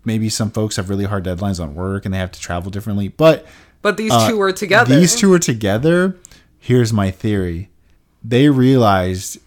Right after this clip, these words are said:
Speaker 1: they could be great friends, but they could not be in a relationship.
Speaker 2: No.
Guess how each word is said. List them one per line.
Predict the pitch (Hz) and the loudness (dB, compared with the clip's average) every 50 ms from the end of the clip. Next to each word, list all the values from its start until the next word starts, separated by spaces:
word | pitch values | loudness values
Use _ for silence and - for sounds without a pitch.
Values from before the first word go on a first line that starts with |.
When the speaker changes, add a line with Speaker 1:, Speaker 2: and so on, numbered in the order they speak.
| _ _ _ _ _ _ _ _ _ _ | _ _ _ _ _ _ _ _ _ _
Speaker 1:
they | - 110 107 113 113 117 | -12 -6 -2 0 0 0
could | 110 - - 131 110 104 | -2 0 -2 -2 -2 0
be | 110 110 110 110 104 | -2 0 0 0 -2
great | 101 - - 98 98 98 90 - | -4 -6 -4 -4 -4 -4 -4 -8
friends, | - - - - 92 104 113 123 131 127 - - - | -16 -14 -8 -4 -2 0 0 0 -2 -2 -6 -8 -10
but | - - 107 | -10 -10 -8
they | 92 101 95 | -6 -6 -6
could | - - 104 90 | -4 -6 -6 -4
not | 92 92 90 87 82 78 - | -4 -4 -4 -4 -6 -8 -10
be | - 90 85 87 | -12 -12 -10 -8
in | 87 | -8
a | 82 80 | -8 -8
relationship. | 80 80 78 78 80 - - - - - - - 92 - _ _ _ _ - | -8 -10 -10 -12 -12 -12 -12 -14 -14 -12 -14 -14 -14 -16 _ _ _ _ -16
Speaker 2:
No. | 147 - - - | -14 -14 -14 -14